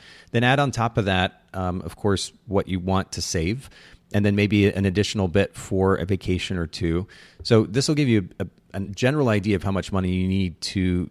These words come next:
to ultimately make. Break that into twelve months. Understand, as Maggie pointed out, and this is so important,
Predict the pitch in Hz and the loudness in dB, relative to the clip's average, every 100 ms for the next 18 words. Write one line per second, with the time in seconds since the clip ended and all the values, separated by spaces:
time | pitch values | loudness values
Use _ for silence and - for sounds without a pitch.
0 | - - - 107 101 - 85 92 156 117 | -8 -4 -2 -2 -2 -4 -4 -2 2 2
1 | 95 - - 98 98 104 - 120 113 107 | 0 -6 -16 -6 0 2 4 2 2 0
2 | 113 110 107 104 - - 92 104 104 87 | -2 -2 -2 -2 -2 0 2 2 -2 -2
3 | 85 92 - - 113 107 - 110 110 92 | -2 -4 -8 -4 -2 -2 -2 -2 0 0
4 | 98 101 95 101 98 104 90 - 85 - | -2 -2 -2 -2 0 0 -2 -6 -8 -8
5 | 104 120 104 85 87 80 85 82 | -6 -2 -2 -2 -4 -4 -8 -12